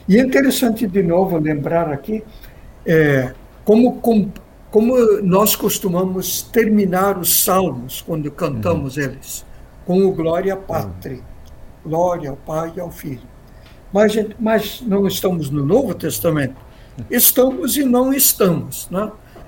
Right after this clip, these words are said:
Speaker 1: Quando Maria canta o seu Magnificat,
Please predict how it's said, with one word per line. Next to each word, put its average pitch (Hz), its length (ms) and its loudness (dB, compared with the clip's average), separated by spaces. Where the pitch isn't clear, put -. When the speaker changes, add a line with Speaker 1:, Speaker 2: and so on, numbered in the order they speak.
Speaker 1:
Quando 226 260 4
Maria 175 640 2
canta 196 520 0
o 135 440 -4
seu 160 260 -2
Magnificat, 139 840 -6